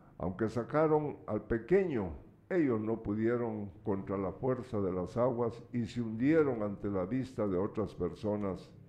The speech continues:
Es bastante plano. El agua no te llega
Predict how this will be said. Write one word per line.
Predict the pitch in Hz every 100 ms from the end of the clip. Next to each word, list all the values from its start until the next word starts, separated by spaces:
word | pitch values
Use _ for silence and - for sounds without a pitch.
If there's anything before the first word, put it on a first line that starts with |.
| - - - - - - - - -
Es | 160 175
bastante | 175 147 165 160 160 143
plano. | 147 156 147 98 76 69 - - - _ - - _ - - - - - - -
El | 131
agua | 151 160 151 151
no | 135 151 151
te | 135 123
llega | 131 147 151 151 -